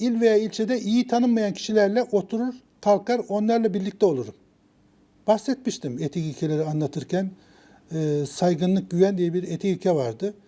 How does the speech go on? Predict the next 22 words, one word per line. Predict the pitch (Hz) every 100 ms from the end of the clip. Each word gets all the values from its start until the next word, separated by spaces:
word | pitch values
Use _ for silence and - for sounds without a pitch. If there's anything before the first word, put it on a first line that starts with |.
| _ _ _
Görev | - 170 220
yaptığım | 196 180 - 165
bir | 196
ilçede | 202 170 175 160 147 -
iyi | 165 202
tanınmayan | 202 196 202 175 143
kişilerde, | - 175 175 147 190 214 - - - - -
e, | 156 151 147
oturur | 143 180 175 196 185
kalkarsanız | 190 185 214 - 190 214 - - _ _ - _ _
siz | - 175 160
yıpranırsınız. | 147 160 165 147 - 123 - - - _ _ _ _ _
Yani, | 160 170 151 190 202 - - - - -
e, | 160 156 151 147 143 139 139 139 139 139 143 151 165 170 -
bu | 214 214 - _ -
etik | 170 - - -
davranmamış | 160 160 202 190 135 -
oluyorsunuz. | 120 117 - 117 - _ _ _ _ _ -
Hizmetlerimizden | 170 208 269 269 269 240 269
yararlananlara | 247 247 247 247 254 233
bazen | 226 226 247 226
kötü | 208 - 254